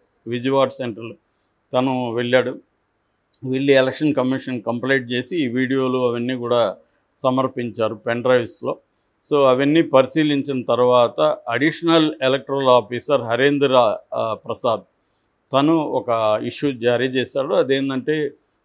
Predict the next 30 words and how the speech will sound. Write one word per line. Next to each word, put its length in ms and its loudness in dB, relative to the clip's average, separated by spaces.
ఆ, 200 -4
సిఐడి 720 2
అడిషనల్ 560 2
డీజీకి, 640 -4
సైబర్ 400 4
సెల్కి, 520 -6
ఆ, 400 -4
ఇది 480 -8
ఒక 220 -8
నోటీస్ 600 -4
పంపించాడు. 520 -6
"మీరు 440 0
ఇట్లా 200 -2
కంప్లైంట్ 520 0
వచ్చింది, 600 -4
ఆ 240 4
పెన్ 280 -4
డ్రైవ్లు 260 0
అవన్నీ 280 -4
కూడా 200 -6
మీకు 280 -8
నేను, 480 -12
ఆ, 120 -12
హ్యాండ్ 260 -4
ఓవర్ 240 -2
చేస్తున్నాను, 500 -8
మీరు 300 -2
దీని 260 -6
మీద 200 -4
ఎంక్వైరీ 480 -2